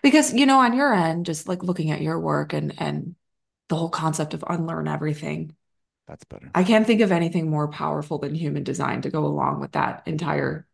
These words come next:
Speaker 1: premise, actually.
Speaker 2: All right. All right, well, then let's do it. So you're gonna just, I'm just gonna follow your lead.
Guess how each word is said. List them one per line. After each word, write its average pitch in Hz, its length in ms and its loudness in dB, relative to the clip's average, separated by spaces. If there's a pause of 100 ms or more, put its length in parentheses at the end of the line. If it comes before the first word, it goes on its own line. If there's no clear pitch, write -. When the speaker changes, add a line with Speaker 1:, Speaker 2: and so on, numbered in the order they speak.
Speaker 1:
premise, 147 600 -4
actually. 160 380 -4
Speaker 2:
All - 20 -
right. 101 160 -2 (520)
All 117 80 2
right, 113 100 4
well, 101 140 -2
then 98 100 -2
let's 92 140 -6
do 87 160 -2
it. 85 80 -6 (840)
So 143 440 4 (300)
you're 127 220 0
gonna 107 540 -2
just, - 300 -12 (300)
I'm 95 100 -4
just 92 140 -14
gonna 85 120 -6
follow 73 240 -4
your 73 180 -8
lead. 71 220 -12